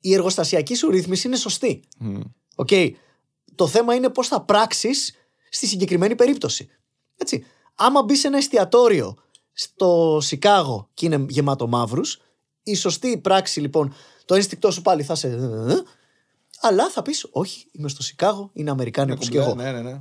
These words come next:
Speaker 1: Αν βρεθείς σε ένα εστιατόριο γεμάτο μαύρους στο Ναϊρόμπι, σε μια κακόφημη red light district, ε, κύριε φίλε, άμα υιοθετήσεις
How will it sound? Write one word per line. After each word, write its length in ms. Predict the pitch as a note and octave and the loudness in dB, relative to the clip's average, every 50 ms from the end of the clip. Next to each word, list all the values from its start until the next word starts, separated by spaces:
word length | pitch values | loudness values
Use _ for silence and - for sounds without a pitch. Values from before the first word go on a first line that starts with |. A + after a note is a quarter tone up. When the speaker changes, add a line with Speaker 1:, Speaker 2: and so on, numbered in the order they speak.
| C#3 | -2
Speaker 1:
Αν 160 | - B3 D#4+ F#4 | 2 2 4 4
βρεθείς 440 | A4 G#4 F#4 - A#3+ A3 E4 F#4 - | 4 2 2 2 -2 0 0 0 0
σε 60 | - | 0
ένα 120 | E4+ D4+ | 0 0
εστιατόριο 580 | D4 C#4 C#4 - B3+ G#3 F#3 F3 A#3+ B3+ B3+ G#3 | 0 0 0 2 2 2 2 4 4 4 4 2
γεμάτο 380 | E3+ E3 E3+ F3 A3 A3 G#3+ F#3 | 0 0 0 0 2 2 2 4
μαύρους 520 | G3 A3 A3 F3+ F3 C#3+ A#2+ - - _ _ | 4 4 4 4 2 -2 -2 -4 -8 _ _
στο 280 | - - - - D4 | -10 -4 0 2 2
Ναϊρόμπι, 800 | C4 B3 A3+ G3 F3 D#3+ D3+ E3 G#3+ G#3 D#3+ C#3 C#3+ B2 C3+ - _ _ _ _ _ _ _ _ _ _ | 4 4 4 4 4 4 4 4 4 4 4 2 0 0 -2 -6 _ _ _ _ _ _ _ _ _ _
σε 160 | - - - E3+ | -8 -2 0 2
μια 140 | F3 G3+ | 2 2
κακόφημη 840 | G3+ - F3 C#3+ - G3+ G#3 G3+ - G3+ F#3 F3+ F3+ E3+ D#3+ D3 C#3+ D3 | 2 0 0 2 4 4 4 4 2 -2 0 0 2 2 2 2 2 4
red 140 | F3 F#3+ D3+ C#3+ | 4 2 2 4
light 260 | E3 E3+ D#3 B2 G#2+ C3 | 4 4 4 2 0 -2
district, 400 | D#3+ C#3+ - - A2 B2 - - - _ _ _ _ _ _ _ | -2 -2 -2 -4 -6 -6 -8 -10 -18 _ _ _ _ _ _ _
ε, 100 | - - | -6 -6
κύριε 260 | - - G4+ G4 D4+ | -2 0 2 2 2
φίλε, 400 | B3 - F#3+ F3+ E3 E3 E3+ - _ _ _ | 2 2 2 2 2 2 0 -2 _ _ _
άμα 520 | - F#3+ C4+ D#4+ E4+ D#4 B3+ F#3+ C3+ B2 - _ _ _ _ _ _ _ _ | 0 2 2 2 4 4 2 2 2 -2 -6 _ _ _ _ _ _ _ _
υιοθετήσεις 800 | - G#3 G#3+ G#3 F#3+ F#3+ G3+ F3 C#3 - D4 D#4 - - - | 0 2 4 4 4 2 0 -2 0 0 0 0 0 -2 -4